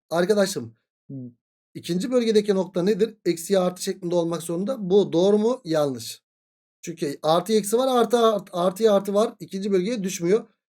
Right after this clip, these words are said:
Ya bu bölgede, birinci bölgede ya da artı eksi olduğu için bu bölgede. K'ya K noktasının orijinal uzaklığı. K'yı kaç bulduk arkadaşlar? Kök iki birim olabilir. Eksi bir bulduk ya.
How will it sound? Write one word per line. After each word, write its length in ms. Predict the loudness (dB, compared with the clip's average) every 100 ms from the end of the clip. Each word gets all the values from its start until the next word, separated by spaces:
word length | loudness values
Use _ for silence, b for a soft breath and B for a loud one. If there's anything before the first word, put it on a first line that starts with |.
| _ 2
Ya 200 | 4 6
bu 140 | 6
bölgede, 800 | 6 6 2 4 4 6 4 2
birinci 320 | 0 2 2
bölgede 300 | 2 4 4
ya 180 | 4 6
da 260 | 4 2 0
artı 280 | 0 2
eksi 240 | -2 -2 -4
olduğu 180 | -4 -4
için 260 | -4 -2
bu 100 | 0
bölgede. 320 | -2 -4 -14 _ _ _ _ _ -4
K'ya 300 | 4 4 6
K 160 | 4 4
noktasının 420 | 2 0 2 6
orijinal 400 | 6 6 2 2
uzaklığı. 460 | 4 2 2 0
K'yı 300 | 0 2 2
kaç 220 | 2 -2 -2
bulduk 220 | -2 2
arkadaşlar? 560 | 2 2 -2 -4 -6 _ _
Kök 260 | -8 -8 -12
iki 160 | -6
birim 140 | -2 4
olabilir. 420 | 4 4 0 -6 _ _ _ -2
Eksi 240 | -2 0 -2
bir 120 | -2
bulduk 280 | -2 0 2
ya. 240 | 0 -2